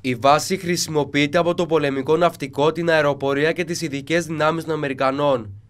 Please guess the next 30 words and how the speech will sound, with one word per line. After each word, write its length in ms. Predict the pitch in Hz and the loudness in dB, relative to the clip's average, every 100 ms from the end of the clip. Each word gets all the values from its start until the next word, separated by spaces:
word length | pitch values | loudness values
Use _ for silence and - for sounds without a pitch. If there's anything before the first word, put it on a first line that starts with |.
| - - - | -20 -20 -16
Είναι 320 | 123 151 175 | -6 0 2
δε 140 | 165 180 | 4 2
η 60 | |
μόνη 280 | 170 170 175 | 4 4 4
βάση 340 | 147 160 170 175 | 4 4 4 -4
στη 140 | 180 | -4
Μεσόγειο 540 | 156 131 - 160 165 | -2 -2 0 0 0
που 120 | 170 156 | -2 0
μπορεί 240 | 143 147 | 0 0
να 120 | 175 | 0
φιλοξενήσει 760 | 175 170 160 143 147 156 165 170 | 0 -4 -4 -6 -4 -4 -4 -6
πυρηνοκίνητο 840 | 165 151 147 143 139 165 170 175 | -4 -4 -2 -4 -4 -2 0 0
αεροπλανοφόρο. 960 | 165 143 139 135 131 151 139 120 110 - - - - - - - - | 0 0 -2 -2 -2 -2 0 -2 -4 -14 -20 -20 -20 -20 -20 -20 -14
Θεωρείται 520 | 147 147 139 151 185 | 0 2 2 0 -2
σημαντική 520 | 175 165 143 135 151 | -2 0 0 0 -6
βάση 280 | 160 165 185 | 2 2 2
ενεφοδιασμού 680 | 180 165 160 147 139 131 160 | -4 0 0 2 0 0 -4
των 160 | 175 | 0
αμερικανικών 640 | 170 165 151 147 135 156 165 | 0 0 0 0 0 0 0
δυνάμεων 540 | 147 160 151 135 151 - - | 2 2 2 -2 -4 -10 -20
για 140 | - 147 | -6 -4
τις 100 | 143 | -2
επιχειρήσεις 640 | 151 143 147 151 170 - | -4 -4 -6 -2 -2 -2
τους 160 | 185 170 | -6 -2
σε 80 | |
Ανατολική 460 | 165 151 147 143 160 | 0 0 -2 -4 -2
Μεσόγειο 480 | 165 147 156 160 180 | -2 -2 -2 -2 -2
και 140 | 165 | -2
Μέση 240 | 143 139 147 | -4 -4 -4
Ανατολή. 680 | 139 131 127 131 127 101 | -4 -4 -4 -2 -4 -6